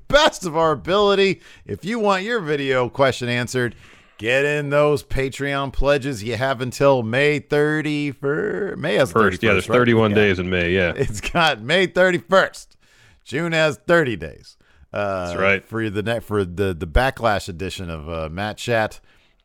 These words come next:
Speaker 1: uh, make sure you get your May pledge in. And, uh, make sure your card is not expired or anything. We get that money, and then you can <laughs> send your video <laughs> question to us. Anyways, uh, let's hop right into this, man.
Speaker 2: Sure, let's
Speaker 1: Wha-
Speaker 2: do so.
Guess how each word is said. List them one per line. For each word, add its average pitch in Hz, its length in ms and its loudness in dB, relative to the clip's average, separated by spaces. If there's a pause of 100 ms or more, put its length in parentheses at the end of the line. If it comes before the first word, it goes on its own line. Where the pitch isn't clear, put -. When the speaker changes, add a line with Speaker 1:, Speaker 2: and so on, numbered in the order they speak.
(140)
Speaker 1:
uh, 80 360 -8
make 85 180 -10
sure 92 140 -10
you 82 80 -8
get 85 140 -10
your 76 120 -12
May 80 280 -6
pledge 82 420 -10
in. 92 340 -6 (360)
And, 78 220 -12
uh, 76 100 -10
make 87 200 -10
sure 104 160 -10
your 92 80 -6
card 123 340 -2
is 76 160 -8
not 82 180 -8
expired 80 460 -8
or 76 60 -8
anything. 73 340 -10
We 76 80 -12
get 90 160 -10
that 85 160 -10
money, 92 400 -12
and 76 100 -10
then 98 120 -8
you 101 60 -8
can 107 140 -8
<laughs> - 20 -6
send - 340 -12
your 131 80 -6
video 120 520 -10
<laughs> - 80 -14
question - 600 -12
to - 320 -8 (100)
us. - 300 -18 (720)
Anyways, 123 480 0 (320)
uh, 110 320 4
let's 143 240 0
hop 147 220 2
right 131 240 6
into 123 180 -2
this, 110 260 -2
man. 127 440 2
Speaker 2:
Sure, 135 280 4
let's 113 180 4
Speaker 1:
Wha- - 40 -2
Speaker 2:
do 127 140 4
so. 107 240 2